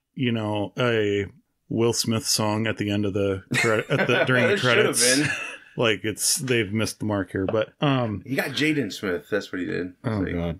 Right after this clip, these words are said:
Speaker 2: "Here's my son."
Speaker 1: <laughs> What I like the concept with Joaquin Phoenix's Joker is that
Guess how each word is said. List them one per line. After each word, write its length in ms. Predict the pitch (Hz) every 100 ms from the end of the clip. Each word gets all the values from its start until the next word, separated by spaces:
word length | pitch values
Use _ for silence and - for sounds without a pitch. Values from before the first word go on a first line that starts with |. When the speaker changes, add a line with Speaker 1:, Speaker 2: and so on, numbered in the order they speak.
| -
Speaker 2:
"Here's 180 | 123 175
my 60 | 160
son." 420 | 185 185 139 127 - -
Speaker 1:
<laughs> 560 | - - - 156 165 160 151 - _ _ _
What 260 | - 139 160
I 40 | 165
like 360 | 127 131 143 - -
the 140 | 131
concept 500 | 123 123 123 139 135
with 140 | 120 107
Joaquin 480 | 110 110 - 110
Phoenix's 440 | 95 110 110 127 110
Joker 440 | 107 107 120 117
is 240 | 113 101 104
that 300 | 98 98